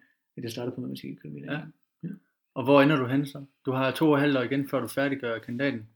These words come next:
Speaker 1: Ja.
Speaker 2: så fremt at du gør det inden for normeret tid.
Speaker 1: Ja, så det er, det er ambitionen. Det er, det er også et godt spørgsmål. Så den, den appellerer bredt, øh,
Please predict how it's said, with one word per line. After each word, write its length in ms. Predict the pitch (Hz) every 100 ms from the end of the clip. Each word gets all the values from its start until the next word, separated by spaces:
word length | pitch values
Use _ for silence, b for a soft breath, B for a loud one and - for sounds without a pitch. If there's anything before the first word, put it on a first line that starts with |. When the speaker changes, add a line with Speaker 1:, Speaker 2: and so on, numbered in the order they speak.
| -
Speaker 1:
Ja. 80 | 196
Speaker 2:
så 100 | -
fremt 280 | - 127 110
at 80 | 104
du 100 | 113
gør 140 | 110 120
det 60 |
inden 160 | 120 123
for 100 | 123
normeret 320 | 117 127 117
tid. 220 | - 135 - _ -
Speaker 1:
Ja, 180 | 170 170 170
så 140 | - 131
det 200 | 151 147
er, 220 | 127 117
det 100 | 135
er 40 |
ambitionen. 440 | 135 117 135 113 107
Det 160 | 127 117
er, 380 | 113 110 110 113
det 80 |
er 80 | 139
også 140 | 143 139
et 40 |
godt 100 | 135
spørgsmål. 360 | 147 143 131 123
Så 220 | 131 127
den, 380 | 135 131 131 135
den 100 | 127
appellerer 260 | 151 208 143
bredt, 320 | 147 165 - 131
øh, 340 | 117 113 113